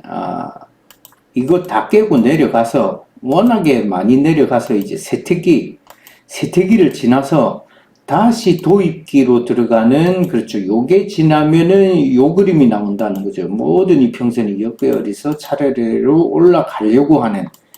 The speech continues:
이 다 올라간다는 게 아니라 또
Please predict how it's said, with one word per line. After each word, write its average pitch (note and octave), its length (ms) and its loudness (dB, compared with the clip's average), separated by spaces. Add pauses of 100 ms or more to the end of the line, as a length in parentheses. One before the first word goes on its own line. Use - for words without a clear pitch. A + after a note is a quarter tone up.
(460)
이 E3 160 0
다 B2 160 0
올라간다는 C#3+ 720 2
게 G#2+ 80 -2
아니라 G2+ 420 -4
또 G#3 340 -2